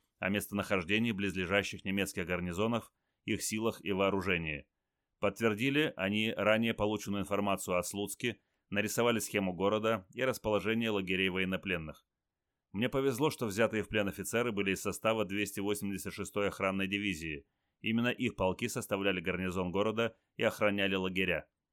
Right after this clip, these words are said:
Не такая уж и авантюрная задача по взятию города получалась. Мы уничтожили пехотный батальон, роту истребителей танков, роту полковой артиллерии, плюс танковую роту, собранную из танков, отремонтированных в городских мастерских.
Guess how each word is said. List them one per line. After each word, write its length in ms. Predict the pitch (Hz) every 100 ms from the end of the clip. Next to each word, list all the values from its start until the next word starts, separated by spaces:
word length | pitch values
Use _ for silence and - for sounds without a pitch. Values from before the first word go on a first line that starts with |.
| _ _ _
Не 140 | 131 147
такая 340 | 151 147 139
уж 140 | 120 123
и 40 |
авантюрная 520 | 110 110 120 104 101
задача 380 | 95 104 120 -
по 140 | 110
взятию 340 | 92 98 101 104
города 300 | 104 95 80
получалась. 680 | 85 82 76 80 76 - _ _ _ _ _
Мы 200 | 90 107
уничтожили 580 | 113 113 - 117 101 98
пехотный 420 | 104 98 101 92
батальон, 600 | 85 85 90 90 104 120 _ _ _
роту 300 | 107 117 117
истребителей 560 | 107 - 107 104 98 90
танков, 460 | - 90 92 110 - _ -
роту 300 | 104 123 131
полковой 420 | 110 98 98 104
артиллерии, 640 | 101 104 98 85 78 73 _ _ _ _
плюс 260 | - 135 147
танковую 500 | 123 120 117 117 113
роту, 260 | 98 - 101
собранную 460 | 113 104 101 95
из 80 | 92
танков, 420 | 98 101 117 127
отремонтированных 720 | 101 101 98 95 107 107 107
в 40 | 95
городских 420 | 95 87 - 87
мастерских. 600 | 95 - 92 - 87 -